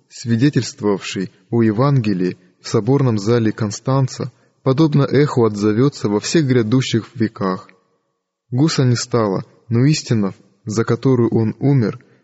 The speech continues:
никогда не погибнет. Его вера и твёрдость стали примером для многих,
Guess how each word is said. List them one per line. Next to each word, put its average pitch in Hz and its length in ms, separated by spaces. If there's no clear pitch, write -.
никогда 120 460
не 139 120
погибнет. 98 680
Его 147 340
вера 139 320
и 113 40
твёрдость 110 680
стали 147 340
примером 123 520
для 110 220
многих, 104 540